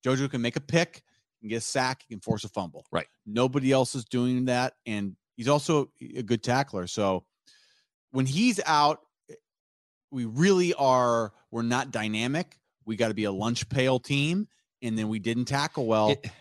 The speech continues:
Speaker 1: And so, like, you add that up, gave up some big runs, you know?
Speaker 2: It's, I don't know. The more we talk it out, though, it's like two big runs, interception, set
Speaker 1: Yeah.
Speaker 2: up, sets up a touchdown,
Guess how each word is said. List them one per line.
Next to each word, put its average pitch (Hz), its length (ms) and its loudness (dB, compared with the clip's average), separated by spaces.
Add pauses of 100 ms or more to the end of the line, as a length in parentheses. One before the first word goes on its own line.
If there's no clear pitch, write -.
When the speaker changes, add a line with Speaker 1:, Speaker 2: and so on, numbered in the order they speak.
(280)
Speaker 1:
And 120 180 -2
so, 127 200 2
like, 120 240 2
you 123 280 -2
add 120 200 2
that 120 120 2
up, 135 280 2 (160)
gave 113 180 2
up 117 140 2
some 123 160 -2
big 117 160 2
runs, 135 520 2 (1000)
you 135 120 2
know? 120 140 4
Speaker 2:
It's, 127 180 -4
I 240 60 0
don't 277 100 0
know. 262 80 -6
The 196 100 2
more 294 140 4
we 320 100 4
talk - 240 2
it 151 60 4
out, 151 220 4
though, 120 180 6
it's 107 140 0
like 117 260 2 (180)
two 214 160 6
big 214 200 4
runs, 151 500 4 (1040)
interception, 185 680 4
set 160 280 2
Speaker 1:
Yeah. 165 80 8
Speaker 2:
up, - 160 -2
sets 214 260 2
up 156 160 4
a 147 40 0
touchdown, 127 680 0